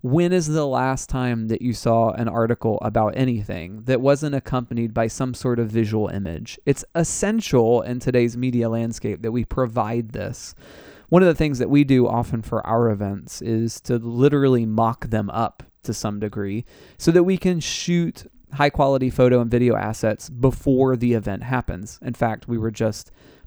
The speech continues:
uh, today, we have an event coming up at the end of May called The Seasons, and part of that event is some falling leaves and some falling snow and that kind of thing. Adam and I were testing that today, but we were really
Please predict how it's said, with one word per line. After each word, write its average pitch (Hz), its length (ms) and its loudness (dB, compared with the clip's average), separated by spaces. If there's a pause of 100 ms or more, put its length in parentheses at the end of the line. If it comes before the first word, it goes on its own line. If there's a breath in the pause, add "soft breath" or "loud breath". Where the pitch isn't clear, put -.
(120)
uh, 110 240 -2
today, 117 340 4
we 113 120 4
have 110 100 0
an 113 80 -2
event 117 240 -2
coming 117 280 0
up 113 140 -4
at 110 80 -6
the 117 140 0
end 110 160 -2
of 110 280 -2
May 117 540 0
called 113 260 -2
The 110 80 -4
Seasons, 117 580 -2
and 117 120 -2
part 160 220 -2
of 123 80 -4
that 110 180 0
event 110 320 -4 (460 loud breath)
is 127 160 0
some 127 160 -2
falling 123 340 2
leaves 170 400 2
and 120 100 -2
some 117 140 -6
falling 113 340 -2
snow 139 340 0
and 117 100 0
that 110 80 -6
kind 123 160 -4
of 117 40 -6
thing. 120 180 -2
Adam 123 260 2
and 123 80 2
I 117 160 2
were 113 180 2
testing 135 520 -6
that 95 180 -10
today, 107 260 -4
but 143 160 0
we 165 80 4
were 165 160 8
really 156 360 4